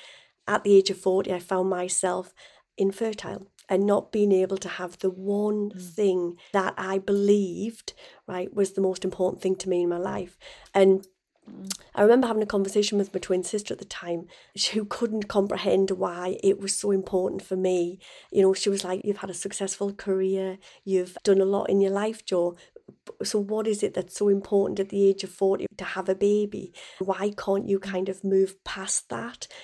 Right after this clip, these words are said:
Speaker 1: You know, why can't you just accept?"
Speaker 2: Mm.
Speaker 1: And I think what it made me do was,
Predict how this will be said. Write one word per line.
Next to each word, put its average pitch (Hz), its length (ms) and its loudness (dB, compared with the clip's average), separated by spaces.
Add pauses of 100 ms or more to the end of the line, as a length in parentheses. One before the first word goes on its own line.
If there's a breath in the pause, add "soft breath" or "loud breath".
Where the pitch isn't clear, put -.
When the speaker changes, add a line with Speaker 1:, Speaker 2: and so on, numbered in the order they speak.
Speaker 1:
You 208 60 2
know, 196 80 8
why 202 180 0
can't 202 300 0
you 208 80 -4
just 202 280 -4
accept?" 214 640 -4
Speaker 2:
Mm. 196 100 -8 (240 loud breath)
Speaker 1:
And 214 100 2
I 220 80 2
think 233 300 2
what 233 280 2
it 269 160 0
made 233 400 2
me 208 240 2
do 214 340 2
was, 170 440 -6